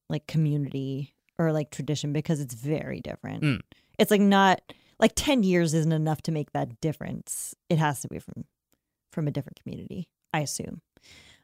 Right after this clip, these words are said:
Speaker 1: Um, I also assume it's not written for a Jewish audience 'cause it translates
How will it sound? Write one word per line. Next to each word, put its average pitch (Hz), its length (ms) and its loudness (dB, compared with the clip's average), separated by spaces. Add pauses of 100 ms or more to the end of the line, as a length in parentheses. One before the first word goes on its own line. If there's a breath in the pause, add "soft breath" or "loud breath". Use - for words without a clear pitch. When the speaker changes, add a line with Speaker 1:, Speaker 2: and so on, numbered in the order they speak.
(100 soft breath)
Speaker 1:
Um, 175 220 2
I - 80 -2 (140)
also 392 280 4
assume 247 240 2
it's 214 140 0
not 233 120 2
written 226 200 -2
for 247 120 2
a 247 60 4
Jewish 240 260 2 (240)
audience 277 520 2
'cause 208 180 0
it 190 100 0
translates 196 540 2